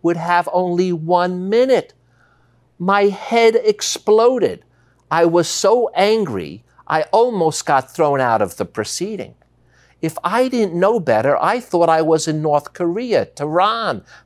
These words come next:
mainland China, or some sort of totalitarian state.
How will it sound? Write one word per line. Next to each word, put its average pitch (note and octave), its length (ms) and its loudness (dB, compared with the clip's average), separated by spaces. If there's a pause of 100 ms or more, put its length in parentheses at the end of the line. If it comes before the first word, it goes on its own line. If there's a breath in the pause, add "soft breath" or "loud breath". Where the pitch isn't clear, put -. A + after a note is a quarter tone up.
mainland F#3+ 560 2
China, G#3 420 -2
or C#3 120 4
some A#3 420 -4
sort E3+ 340 0
of D3+ 140 -4
totalitarian D3 1200 -4
state. - 640 -6